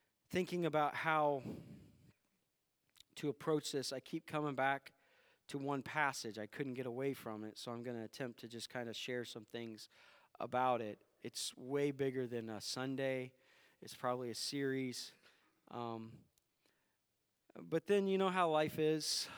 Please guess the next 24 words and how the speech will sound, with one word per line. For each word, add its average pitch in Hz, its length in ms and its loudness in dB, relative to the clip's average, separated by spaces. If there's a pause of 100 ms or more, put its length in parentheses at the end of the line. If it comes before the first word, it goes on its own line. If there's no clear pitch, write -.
(120)
Um, 131 440 0 (1600)
just - 500 -8
for 143 120 -6
the 127 100 -6
sake 139 360 -2
of 123 280 -6
transparency, 135 1200 -2 (840)
uh, 113 220 0
this 127 240 -2
is, 120 340 -6 (480)
this 147 180 0
has 160 140 -2
been 156 180 2
a 147 80 2
really 147 420 4 (120)
big 143 200 -2
struggle 147 640 2
for - 180 -12
me 120 260 -6
this 113 360 -8
week. 113 340 -12 (1000)
I - 100 -2 (100)
always, 151 460 6
like, 127 240 -4